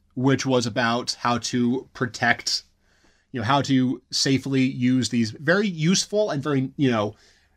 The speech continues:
important, uh, pesticides that do have a purpose, that are protecting our crops, that are protecting our soldiers, but in a way to do them safe and make sure that we're not doing more damage.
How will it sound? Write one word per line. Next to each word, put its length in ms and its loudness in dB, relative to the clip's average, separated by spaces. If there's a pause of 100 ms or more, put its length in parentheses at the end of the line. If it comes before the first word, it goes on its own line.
important, 760 0 (280)
uh, 220 0
pesticides 720 -2
that 220 -6
do 140 2
have 100 0
a 60 -4
purpose, 580 0 (380)
that 200 0
are 500 2 (440)
protecting 280 -4
our 100 -6
crops, 540 2 (120)
that 120 -6
are 120 -2
protecting 380 -16
our 100 -12
soldiers, 520 0 (420)
but 140 0
in 100 -2
a 40 0
way 140 2
to 60 0
do 160 2
them 160 -4
safe 320 0
and 80 -2
make 140 0
sure 100 -2
that 80 0
we're 120 0
not 200 0
doing 260 -2
more 220 -2
damage. 540 0